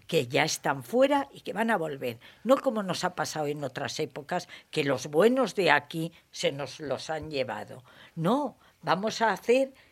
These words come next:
que estos jóvenes que han tenido que irse por necesidad, ahora sea un retorno cualitativo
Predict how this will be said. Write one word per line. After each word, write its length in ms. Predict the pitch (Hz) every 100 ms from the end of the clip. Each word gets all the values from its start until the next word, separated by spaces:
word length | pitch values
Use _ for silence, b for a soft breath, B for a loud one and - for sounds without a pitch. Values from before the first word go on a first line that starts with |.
| _
que 160 | 160 156
estos 400 | 151 - 180 -
jóvenes 440 | 240 247 165 123
que 120 | -
han 120 | 131 123
tenido 440 | 156 156 175 185
que 120 | 208
irse 260 | 226 - 147
por 180 | 143 135
necesidad, 720 | 143 - 208 - 240 240 254 b b b b b
ahora 460 | - 127 131 170 240
sea 220 | - 247
un 120 | 254
retorno 920 | 240 - 160 156 - 240 269 240 156 120 b b 190 160 135 - -
cualitativo 960 | 175 135 196 226 262 262 254 202 220